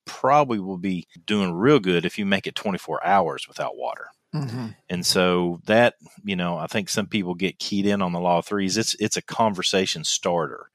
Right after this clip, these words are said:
Speaker 1: It's not an absolute set of rules that we follow and, "Hey, we've gotta get,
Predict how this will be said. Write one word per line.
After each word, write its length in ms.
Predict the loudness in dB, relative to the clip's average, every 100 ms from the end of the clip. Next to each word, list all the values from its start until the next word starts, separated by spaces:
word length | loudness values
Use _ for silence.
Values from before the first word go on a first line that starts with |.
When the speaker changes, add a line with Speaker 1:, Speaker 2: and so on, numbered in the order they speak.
| _ -14 -4
Speaker 1:
It's 180 | -2 2
not 260 | 2 0
an 120 | -2 -2
absolute 600 | -2 -2 -4 -4 -4 -2
set 280 | 0 0
of 200 | -2 -8
rules 680 | -4 -4 -4 -6 -2 -2 -4 _ _ -20 _ -4
that 320 | 0 2 0
we 140 | -4
follow 560 | -2 2 2 2 -2 -4
and, 160 | -6 0
"Hey, 240 | 0 0
we've 180 | -4 0
gotta 220 | 0 0
get, 260 | -2 -4